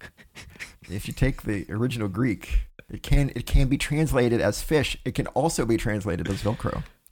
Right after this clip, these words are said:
Speaker 1: As Velcro, yes.
Speaker 2: Yeah, 'cause, um, did you know, Kevin, that originally, uh, fish was kind of an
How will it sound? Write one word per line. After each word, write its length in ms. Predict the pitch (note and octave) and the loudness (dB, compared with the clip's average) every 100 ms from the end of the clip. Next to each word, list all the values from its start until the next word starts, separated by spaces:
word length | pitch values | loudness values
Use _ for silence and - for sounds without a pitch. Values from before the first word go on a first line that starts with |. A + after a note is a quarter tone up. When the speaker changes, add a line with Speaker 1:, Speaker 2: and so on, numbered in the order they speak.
| _ _ | _ _
Speaker 1:
As 180 | G2+ F2+ | -2 0
Velcro, 420 | F#2+ F2+ - E2 F2+ - | 0 -2 0 -2 -2 -6
yes. 180 | G#2 F#2 - - - | -6 -6 -10 -20 -4
Speaker 2:
Yeah, 240 | A2 G2+ - | -2 -2 0
'cause, 280 | A#2+ A2 - | 0 0 -2
um, 500 | - G#2 G2+ F#2+ F#2 F#2+ _ _ _ _ _ - - - - - | -2 0 0 -2 -6 -12 _ _ _ _ _ -20 -20 -18 -16 2
did 160 | C#3+ | 4
you 80 | E3+ | 6
know, 180 | G#3+ F#3+ | 6 4
Kevin, 300 | F3+ C3+ B2 | 6 4 4
that 80 | A#2 | 2
originally, 500 | B2+ F3 C#3+ A2+ E2 - - | 2 2 0 -2 -4 -10 -4
uh, 180 | G2+ G#2 | -2 -2
fish 340 | - D#3+ - | 0 0 0
was 120 | - | 0
kind 160 | - B2 | 0 2
of 80 | |
an 80 | A2+ | 0